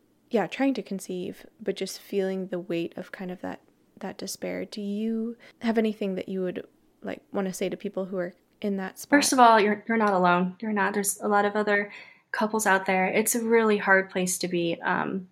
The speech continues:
Speaker 2: and, and like I usually do, I recommend trying out the Creighton model, trying out natural family planning. Um, if you're around the area, see Doctor Stroud, a physician, an apro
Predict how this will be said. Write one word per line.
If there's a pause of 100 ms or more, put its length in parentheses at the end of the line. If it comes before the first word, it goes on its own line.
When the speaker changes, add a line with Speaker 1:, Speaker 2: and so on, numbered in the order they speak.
(460)
Speaker 2:
and,
and (600)
like
I
usually
do,
I
recommend
trying
out
the
Creighton
model, (200)
trying
out
natural
family
planning.
Um, (240)
if
you're
around
the
area,
see
Doctor
Stroud,
a
physician,
an
apro